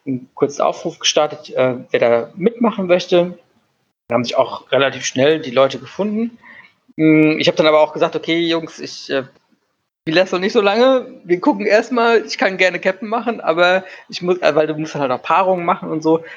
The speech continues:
müssen wir erstmal abwarten, wie weit das wird.“ Ja, und dann, ähm, also d-, die Basis ist quasi so, ganz kurz erklärt, ähm,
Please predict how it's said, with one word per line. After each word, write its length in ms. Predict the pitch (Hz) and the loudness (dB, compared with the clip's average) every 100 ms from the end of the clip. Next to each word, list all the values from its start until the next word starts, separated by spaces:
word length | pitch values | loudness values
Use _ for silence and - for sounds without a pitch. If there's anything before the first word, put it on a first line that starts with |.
| - | 0
müssen 120 | 165 | 4
wir 80 | 151 | 4
erstmal 300 | 143 151 139 | 4 2 2
abwarten, 360 | 127 - 131 127 | 2 0 0 -2
wie 120 | 120 | -2
weit 120 | 120 | -2
das 240 | 120 - - | -2 -10 -14
wird.“ 240 | 101 - _ _ - - - - | -14 -16 _ _ -20 -20 -6 -2
Ja, 140 | 147 | 0
und 120 | 139 | 0
dann, 240 | 139 143 143 | 0 -2 -2
ähm, 600 | 139 135 135 131 123 - _ _ _ _ _ _ _ | -2 -2 -4 -6 -8 -12 _ _ _ _ _ _ _
also 320 | 135 151 151 | 0 2 2
d-, 240 | 151 135 131 - | 0 -10 -16 -18
die 80 | 123 | -6
Basis 360 | 123 160 180 | -2 -2 -4
ist 80 | - | -6
quasi 180 | 156 135 | -4 -2
so, 140 | 135 | -2
ganz 200 | 190 147 | -2 -4
kurz 200 | - 147 | -6 -12
erklärt, 540 | 131 - 165 214 160 - | -10 -2 0 0 -2 -4
ähm, 560 | 143 143 143 139 135 | 0 2 0 -2 -6